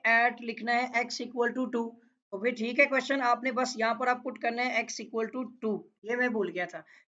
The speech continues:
इसलिए answer minus one जो नहीं आ रहा था। अब ये value हमने put करनी है पूरे सवाल में। तो dy divide by dx equal to, अब जहाँ जहाँ पर x होगा, वहाँ पर हमने ये पुट करना है, ठीक है। So two into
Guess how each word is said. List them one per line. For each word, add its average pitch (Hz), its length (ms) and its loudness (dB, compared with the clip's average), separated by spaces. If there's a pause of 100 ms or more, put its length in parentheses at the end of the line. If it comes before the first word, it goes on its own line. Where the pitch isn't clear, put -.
इसलिए 262 260 0
answer 247 280 6
minus 226 380 2
one 226 120 2
जो 226 100 0
नहीं 220 120 0
आ 202 100 6
रहा 202 100 4
था। 226 100 0
अब 220 100 0
ये 262 100 2
value 262 320 4
हमने 254 140 2
put 254 240 -4
करनी 233 200 2
है 254 80 0
पूरे 226 220 0
सवाल 185 360 0
में। 175 140 -10 (380)
तो 220 180 4
dy 220 180 -2
divide 269 440 4
by 269 120 6
dx 254 360 0
equal 262 320 -2
to, 262 60 -2
अब 233 140 -2
जहाँ 233 200 2
जहाँ 277 160 0
पर 254 180 0
x 247 140 -8
होगा, 254 200 0
वहाँ 233 180 4
पर 240 160 0
हमने 220 220 2
ये 226 120 -2
पुट 214 200 -6
करना 185 280 -6
है, 180 120 -10
ठीक 220 280 -12
है। 262 100 -2
So - 460 -18
two 226 220 -2
into 240 180 -6